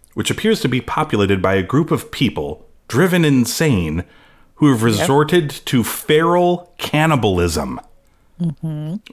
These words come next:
Speaker 1: The pair
Speaker 2: Mm-hmm.
Speaker 1: are able to defeat most of the cannibals and are rescued by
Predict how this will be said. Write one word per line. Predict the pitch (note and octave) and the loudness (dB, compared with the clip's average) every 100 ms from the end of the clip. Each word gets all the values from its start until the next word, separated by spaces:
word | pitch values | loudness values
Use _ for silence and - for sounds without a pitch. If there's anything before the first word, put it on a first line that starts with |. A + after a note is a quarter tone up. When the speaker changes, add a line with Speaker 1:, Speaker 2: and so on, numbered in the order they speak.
| G2+ | -4
Speaker 1:
The | D3 | -2
pair | E3+ - E3 E3 | -2 0 2 2
Speaker 2:
Mm-hmm. | D#3 | 2
Speaker 1:
are | G#3 - - | 0 0 0
able | D3 D3 | 2 2
to | B2+ | 0
defeat | G#2+ - B3+ A3+ | -2 0 0 2
most | G#2 F#2 | 0 0
of | F2 | -4
the | E2+ | -6
cannibals | - D#2 D2+ G2 - | -6 -6 -4 -4 -4
and | - G#3+ G3+ | -2 2 2
are | - A#2+ | 2 2
rescued | A2 F#2+ - G#2 F#2 | 2 0 0 -2 0
by | F2+ F2+ F2+ | 0 2 0